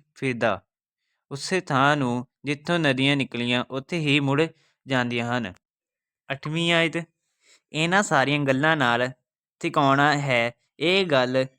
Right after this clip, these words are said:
ਮਨੁੱਖ ਬੋਲ ਨਹੀਂ ਸਕਦਾ, ਅੱਖ ਵੇਖਣ ਨਾਲ ਨਹੀਂ ਰੱਜਦੀ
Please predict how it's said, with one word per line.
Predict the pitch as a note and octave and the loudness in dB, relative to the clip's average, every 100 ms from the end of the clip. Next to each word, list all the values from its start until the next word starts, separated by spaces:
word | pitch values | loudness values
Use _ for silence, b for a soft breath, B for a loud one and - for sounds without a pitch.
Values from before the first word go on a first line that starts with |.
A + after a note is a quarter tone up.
| - | -12
ਮਨੁੱਖ | D3 D#3+ D#3 | -6 -6 -4
ਬੋਲ | G3+ D#3+ D3 E3 | -4 0 2 2
ਨਹੀਂ | D3+ D3+ | 0 -2
ਸਕਦਾ, | C#3+ C#3 A#2+ A#2 G2+ - _ _ - C3 | -2 -8 -4 -4 -4 -8 _ _ -6 -4
ਅੱਖ | C#3+ - | -4 -2
ਵੇਖਣ | F#3 D3+ D3+ F3 F3 | 0 0 -2 -6 -4
ਨਾਲ | F3 C3 A#2+ B2 _ _ - | 0 2 2 -2 _ _ -4
ਨਹੀਂ | C#3+ E3+ F3 | -2 0 2
ਰੱਜਦੀ | B2+ A#2+ C3 A#2 | 0 0 -2 -2